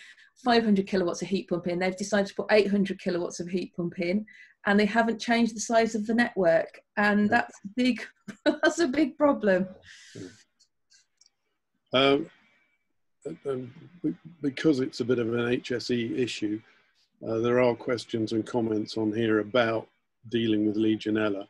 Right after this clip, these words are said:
Speaker 1: Mm-hmm.
Speaker 2: And, uh, I don't know if you, you'd want to comment on it, but th-,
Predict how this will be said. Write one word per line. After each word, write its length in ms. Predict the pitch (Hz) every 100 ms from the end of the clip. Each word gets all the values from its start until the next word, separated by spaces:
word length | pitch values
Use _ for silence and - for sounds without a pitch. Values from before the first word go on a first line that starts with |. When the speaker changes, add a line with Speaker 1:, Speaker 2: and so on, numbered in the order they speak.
| _ _ -
Speaker 1:
Mm-hmm. 200 | 185 113
Speaker 2:
And, 320 | 117 107 107 - 110
uh, 400 | 107 107 104 - _ _ _ _ _ _ _ _ _ _ _ _ _ _ _ -
I 60 |
don't 140 | 120 123
know 80 | 113
if 80 |
you, 140 | 120 135
you'd 280 | 131 127 107
want 220 | 113 107
to 80 | 113
comment 480 | - 113 110 110 110
on 120 | 110
it, 160 | 113 120
but 220 | 120 123 120
th-, 120 | 123